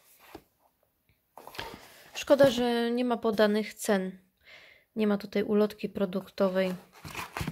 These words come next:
Trzeba by było w internecie poszukać, co ile kosztuje. Mamy tutaj też produkt dla mężczyzn.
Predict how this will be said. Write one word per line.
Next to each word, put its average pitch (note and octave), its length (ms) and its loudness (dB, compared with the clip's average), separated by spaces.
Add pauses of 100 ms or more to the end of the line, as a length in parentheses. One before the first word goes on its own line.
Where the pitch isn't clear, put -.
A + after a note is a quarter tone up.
(600)
Trzeba G3+ 260 4
by G3 140 -2
było G3+ 220 2
w G3+ 80 -6
internecie G#3 520 0
poszukać, G3+ 540 -6
co - 260 0
ile G3+ 240 4
kosztuje. G3 640 -2 (1900)
Mamy F4+ 320 6
tutaj D4+ 300 2
też C4 220 2
produkt G#3+ 600 -2
dla G3 260 2
mężczyzn. G#3 920 0